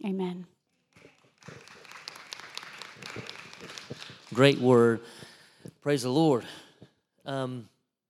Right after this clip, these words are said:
Speaker 2: remind you that we are having Sunday night service, uh, this coming Sunday night. It's gonna be a great time. Be aware, uh, of, of that. Jordan Amburn, many of you remember Jordan Amburn, uh, will be, uh, sharing in, in music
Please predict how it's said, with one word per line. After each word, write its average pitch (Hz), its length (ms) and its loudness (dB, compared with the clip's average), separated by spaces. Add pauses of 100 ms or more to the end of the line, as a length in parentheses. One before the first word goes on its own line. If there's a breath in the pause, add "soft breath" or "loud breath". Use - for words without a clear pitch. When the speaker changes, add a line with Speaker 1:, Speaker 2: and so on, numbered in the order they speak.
(160)
Speaker 2:
remind 143 400 -4
you 139 140 -4
that 135 100 -2
we 127 160 -4
are 120 140 -2
having 123 340 -8
Sunday 131 300 -6
night 131 240 -8
service, 143 640 -8 (120)
uh, 107 200 -12
this 107 180 -14
coming 127 240 -10
Sunday 127 260 -12
night. 135 280 -12 (320)
It's - 100 -20
gonna 110 80 -20
be 107 80 -12
a - 20 -12
great 113 300 -10
time. 117 420 -10 (480)
Be 117 60 -16
aware, 110 580 -8
uh, - 60 -16
of, 98 480 -12
of 101 180 -16
that. 104 360 -10
Jordan 127 420 -6
Amburn, 110 640 -8
many 120 160 -10
of 113 80 -12
you 113 120 -10
remember 113 260 -8
Jordan 110 320 -8
Amburn, 110 440 -10 (460)
uh, 104 180 -14
will 104 100 -12
be, 101 340 -10 (460)
uh, 101 160 -18
sharing 113 480 -8
in, 101 300 -14 (120)
in 101 320 -14
music 117 540 -8